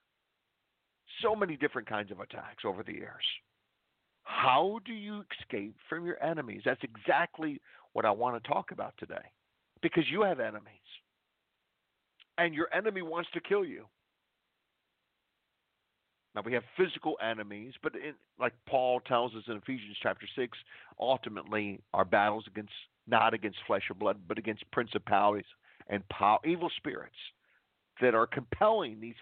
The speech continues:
physical individuals to do things against you, to send witchcraft, to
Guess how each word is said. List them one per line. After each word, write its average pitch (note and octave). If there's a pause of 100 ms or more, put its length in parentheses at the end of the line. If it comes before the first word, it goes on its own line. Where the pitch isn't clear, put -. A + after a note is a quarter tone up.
physical C3+
individuals G2+ (2500)
to D#3
do G#3
things D#3
against G#2
you, F2
to A2 (400)
send F3+
witchcraft, F2+
to A#2